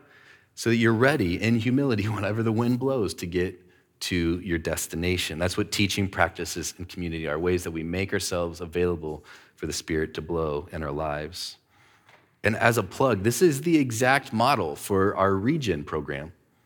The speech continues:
It's a twelve-step discipleship program we have here. There's teaching involved. It's an intense community where you're known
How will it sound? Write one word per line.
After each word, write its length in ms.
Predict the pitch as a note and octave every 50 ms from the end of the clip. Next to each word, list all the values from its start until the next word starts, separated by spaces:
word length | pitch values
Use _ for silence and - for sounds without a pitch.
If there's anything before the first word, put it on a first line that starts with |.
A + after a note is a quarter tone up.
| _ _ _ _ _ _ _ _ _ -
It's 100 | F#2+ G2+
a 60 | G2
twelve-step 580 | F#2+ - A#2+ B2 B2 B2 - - B2+ A#2+ - -
discipleship 640 | G#2 G2 - A#2 B2 B2 C3+ B2 - - B2+ G#2+
program 320 | - C3 B2 B2 B2+ A#2+
we 100 | B2 B2
have 240 | A2+ A2 B2 A#2 A#2
here. 340 | A#2 - C3 B2+ B2+ B2+ B2 - - - -
There's 220 | - - E2 - -
teaching 400 | - - - - B2+ - C3+ B2+
involved. 580 | B2 B2 B2+ B2+ B2 B2+ B2 B2 B2 A2+ A#2 - - - - _
It's 140 | G2 F2+ -
an 60 | F2+
intense 420 | E2 E2+ F2 - A#2+ A#2+ B2 A#2+ -
community 480 | - F#2+ F2 F#2 G#2+ A#2 A2 A#2 A2+
where 120 | G2+ F2+ E2
you're 200 | D#2 D#2+ D#2+ E2
known 580 | F2 F#2+ G#2 A#2 B2 C3 C3 C3 C3+ C3 C3